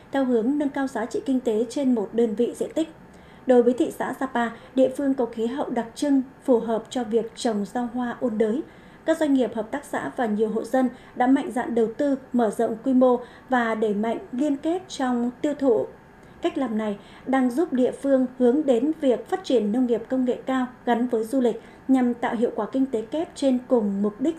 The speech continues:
sử dụng đất. Theo tổng hợp từ Phòng Kinh tế thị xã Sapa, tính đến hết tháng bảy năm hai nghìn không trăm hai mươi,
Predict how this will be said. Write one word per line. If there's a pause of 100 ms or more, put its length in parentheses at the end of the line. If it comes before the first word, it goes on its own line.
(100)
sử
dụng
đất. (1500)
Theo
tổng
hợp
từ
Phòng
Kinh
tế
thị
xã
Sapa, (420)
tính
đến
hết
tháng
bảy
năm
hai
nghìn
không
trăm
hai
mươi,